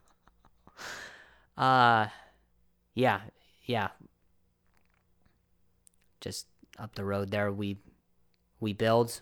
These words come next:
so we, we're, we're in construction. We actually built you and your wife's house. "I'm married?"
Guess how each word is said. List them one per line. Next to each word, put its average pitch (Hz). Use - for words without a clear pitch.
so 98
we, 104
we're, 107
we're 104
in 104
construction. 110
We 101
actually 101
built 98
you 107
and 98
your 98
wife's 107
house. 98
"I'm 208
married?" 466